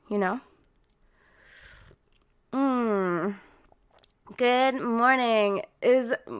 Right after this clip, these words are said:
does the morning even really start if you don't have coffee? I don't think so. Mm-mm.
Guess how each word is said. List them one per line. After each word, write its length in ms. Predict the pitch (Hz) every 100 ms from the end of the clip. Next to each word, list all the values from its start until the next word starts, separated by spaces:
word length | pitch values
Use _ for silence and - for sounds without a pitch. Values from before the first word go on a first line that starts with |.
| 214
does 180 | - 262
the 80 | 262
morning 360 | 254 262 294
even 180 | 294 277
really 220 | 254 247
start 340 | 262 240 226 262
if 160 | 220
you 80 | 220
don't 160 | 214 220
have 140 | 220
coffee? 380 | 220 214 247 277 _ _ _ - - - _ _ _ _ _ _ _ -
I 60 |
don't 120 | 214 196
think 180 | 190
so. 280 | 185 196 - - _ _ _ _ _ _ _ _ _ _ _ _ - - - _ -
Mm-mm. 640 | 285 285 254 240 196 175